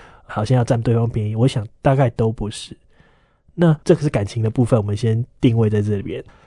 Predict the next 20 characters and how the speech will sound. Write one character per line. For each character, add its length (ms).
核 240
心 160
的 80
问 100
题 80
在 160
哪 200
里 120
呢？ 240
在 240
于 200
男 200
生 220
跟 120
女 120
生 160
刚 140
刚 40
讲 240
的 160